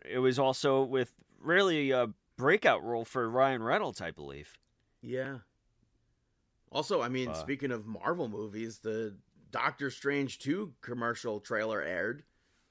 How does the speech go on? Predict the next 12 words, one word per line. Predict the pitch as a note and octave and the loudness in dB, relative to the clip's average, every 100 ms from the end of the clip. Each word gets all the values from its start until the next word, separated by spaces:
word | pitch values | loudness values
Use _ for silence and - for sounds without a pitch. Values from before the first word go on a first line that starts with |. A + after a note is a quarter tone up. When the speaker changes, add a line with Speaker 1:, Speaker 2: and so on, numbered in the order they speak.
| _ _ _ _ _ _ _ _ _ _ _ _ | _ _ _ _ _ _ _ _ _ _ _ _
Speaker 2:
Professor | - B2+ - G#3 - G#3+ | -14 -8 -4 -4 0 0
X | C4 - - - _ _ _ _ | 0 -4 -14 -18 _ _ _ _
about | C#3 D3+ C#3+ | -2 -2 -2
to | |
be | D3 C#3+ | 2 4
in | |
this | C#3 B2+ | 2 0
film, | C3+ C3 B2 | 0 0 0
it | G#2+ | -4
belie-, | A#2 A2+ G2+ | -2 -2 -2
it | A2+ | -4
seems. | - A#2+ G2+ F2+ - | -4 -2 -4 -6 -14